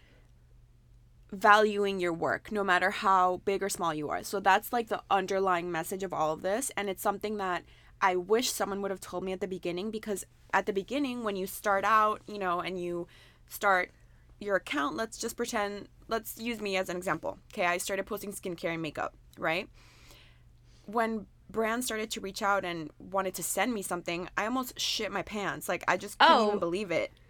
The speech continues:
Speaker 1: I
Speaker 2: God,
Speaker 1: almo-,
Speaker 2: you
Speaker 1: I
Speaker 2: sell
Speaker 1: couldn't
Speaker 2: your soul to
Speaker 1: No,
Speaker 2: these
Speaker 1: literally, I was like,
Speaker 2: brands, like,
Speaker 1: "What?
Speaker 2: legit.
Speaker 1: You wanna sell me?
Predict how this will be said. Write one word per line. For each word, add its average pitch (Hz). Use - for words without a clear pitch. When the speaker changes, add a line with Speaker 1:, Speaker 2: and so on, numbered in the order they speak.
Speaker 1:
I 202
Speaker 2:
God, 294
Speaker 1:
almo-, 254
Speaker 2:
you 277
Speaker 1:
I 220
Speaker 2:
sell 226
Speaker 1:
couldn't 311
Speaker 2:
your 226
soul 220
to 220
Speaker 1:
No, 277
Speaker 2:
these 240
Speaker 1:
literally, 269
I 233
was 302
like, 254
Speaker 2:
brands, 262
like, 247
Speaker 1:
"What? 240
Speaker 2:
legit. 320
Speaker 1:
You 247
wanna 247
sell 196
me? 269